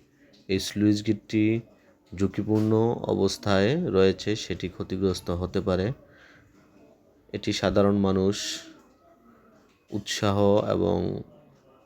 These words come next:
উদ্দীপনার সাথে মাছ ধর-, মাছ ধরছেন, কিন্তু তাদের একটি কথা মনে রাখা উচিত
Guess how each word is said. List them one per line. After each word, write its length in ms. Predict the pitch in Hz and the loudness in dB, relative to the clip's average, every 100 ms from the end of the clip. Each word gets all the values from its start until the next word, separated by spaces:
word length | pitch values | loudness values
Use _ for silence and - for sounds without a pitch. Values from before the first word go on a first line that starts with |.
| _ _ - _ - | _ _ -20 _ -6
উদ্দীপনার 520 | 107 104 117 127 127 | -4 -2 2 4 4
সাথে 280 | 123 113 117 | 2 -2 0
মাছ 240 | 107 101 - - | 2 2 0 -2
ধর-, 240 | 95 - | -2 -2
মাছ 280 | - 101 101 101 | -2 0 0 0
ধরছেন, 520 | 104 95 - 87 87 107 | -2 -2 -4 -4 -2 -4
কিন্তু 520 | 101 101 95 95 120 - - - - - - | -8 -6 -4 -2 -4 -10 -18 -20 -20 -20 -6
তাদের 200 | 98 101 | -2 0
একটি 200 | 101 98 | -2 -2
কথা 200 | 110 98 | -2 0
মনে 200 | 101 98 | 0 2
রাখা 200 | 101 101 | 2 4
উচিত 380 | 101 98 - 101 | 2 2 -2 -4